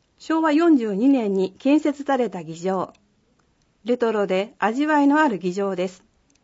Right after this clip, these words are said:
傍聴席は五十席あり、議会開会時は当日の申し込みで傍聴ができますので、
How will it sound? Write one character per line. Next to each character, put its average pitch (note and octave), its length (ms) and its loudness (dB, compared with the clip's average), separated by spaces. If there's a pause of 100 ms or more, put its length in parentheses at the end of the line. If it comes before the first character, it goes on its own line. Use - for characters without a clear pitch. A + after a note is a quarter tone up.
(720)
傍 D#4 200 0
聴 F4 160 0
席 A#3 300 -2
は G3 160 -2
五 G3+ 140 0
十 D4+ 120 -2
席 G3 380 -6
あ F#3+ 100 -2
り、 F3 200 -8 (600)
議 C4+ 160 -2
会 B3 300 0
開 C4 260 -2
会 C4+ 240 2
時 F#3 140 -4
は F3+ 240 -2 (280)
当 D#4 220 0
日 A3+ 240 -6
の F3 140 -4
申 A#3+ 260 -2
し - 60 -20
込 B3+ 100 0
み A#3+ 140 0
で G#3+ 260 -4
傍 A#3+ 220 -2
聴 C#4+ 200 0
が C4 100 0
で C4+ 100 -2
き C#4 100 -2
ま C#4 160 2
す C#4+ 120 -4
の G3+ 140 -2
で、 F#3+ 200 -4